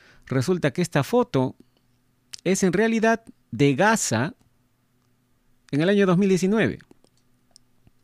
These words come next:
Vamos a ver qué dice el artículo del Gateway Pundit. Dice,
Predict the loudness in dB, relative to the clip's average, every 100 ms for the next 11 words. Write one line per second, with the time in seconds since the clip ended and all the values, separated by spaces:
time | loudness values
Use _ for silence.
0 | -4 -2 0 -2 0 -2 -2 -2 -2 -2
1 | -4 -6 -4 -2 -2 -2 -2 0 -2 -2
2 | -2 -2 -6 -10 -20 _ _ _ _ _
3 | _ _ _ _ _ _ _ _ _ _
4 | _ _ -6 -4 0 0 -2